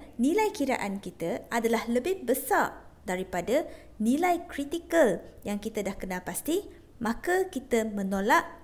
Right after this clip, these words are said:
null hypothesis. Apabila kita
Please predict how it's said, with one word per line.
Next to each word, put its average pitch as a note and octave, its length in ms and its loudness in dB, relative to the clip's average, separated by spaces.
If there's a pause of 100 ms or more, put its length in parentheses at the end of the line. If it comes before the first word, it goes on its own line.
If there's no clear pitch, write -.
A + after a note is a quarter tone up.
null G#3+ 400 2
hypothesis. - 800 -4 (720)
Apabila A3+ 480 0
kita E4+ 240 0